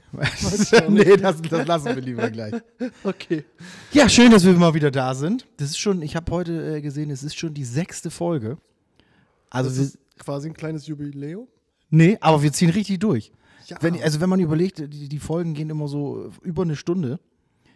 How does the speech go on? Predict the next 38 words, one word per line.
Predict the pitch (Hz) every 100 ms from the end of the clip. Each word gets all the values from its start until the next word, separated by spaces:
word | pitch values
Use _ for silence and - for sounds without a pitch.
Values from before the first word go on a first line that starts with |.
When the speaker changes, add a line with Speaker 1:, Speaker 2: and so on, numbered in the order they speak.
| _ -
Speaker 1:
dann | 120
finde | - 160
ich, | 147
ist | 143 -
das | 131 123
richtig | 139 123 -
krass, | 117 160 _ _ _
wenn | 139
man | 143
einfach | 143 151 151
schon | - 156 123
sechs | 135 -
Stunden | - 143 143
Podcast | 117 139 139 127 120
produziert. | 107 92 87 - 82 82 _
Speaker 2:
Heftig, | 180 202 135 120
ne? | 156 202 _ _
Wir | 139
Speaker 1:
Ja. | 151
Speaker 2:
sind, | 185 175 170 _ -
wir | 135
haben, | 170
und | - 165 165
wir |
haben | 185 202
uns | - _
immer | - 214 214
noch | 208
was | 208 -
zu | 202
erzählen. | 185 - 226 160 123 _ _ _ _ _
Das | 139
ist | 147
wie | 214 254
in | 190 208
einer |
guten | 202 208 202
Beziehung. | 196 - 185 123